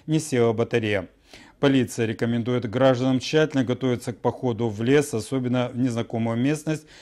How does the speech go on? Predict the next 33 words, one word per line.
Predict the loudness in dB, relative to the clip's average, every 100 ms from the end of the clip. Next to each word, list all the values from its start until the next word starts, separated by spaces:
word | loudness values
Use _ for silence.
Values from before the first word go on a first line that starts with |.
| -8
Более | 2 4 6
подробную | 2 0 0 0 -2
информацию, | -2 0 2 2 0 -2
как | -2 -4
себя | -4 -2 0
вести | -2 -6 -4 -2
и |
специальную | -4 -8 -4 -2 -2 -2
памятку, | 2 2 0 -2 -4 -4 -14 -4
можно | 0 0 0
найти | 0 -2 -2
на | -2 -2
официальном | -4 -2 0 0 -2
сайте | 0 0 0 -2 -2
М | 0
В | 2
Д | 2 0
по | -2
Республике | -4 -6 -8 -8 -6 -6
Адыгея. | -6 -6 -8 -10 -18 _ _ _ _
Сотрудниками | 4 6 8 6 6 6 6
полиции | 4 4 4 4
Адыгеи | 4 4 4
возбуждено | 6 2 0 2 4 6 4
уголовное | 4 4 4 2
дело | 4 4 4
в |
отношении | 4 0 0 0
сорока | 2 0 2 2
пятилетнего | 2 0 0 0 0 0
жителя | 0 0 0
Шавгеновского | 2 0 2 2 2 2 4
района. | 6 4 4 0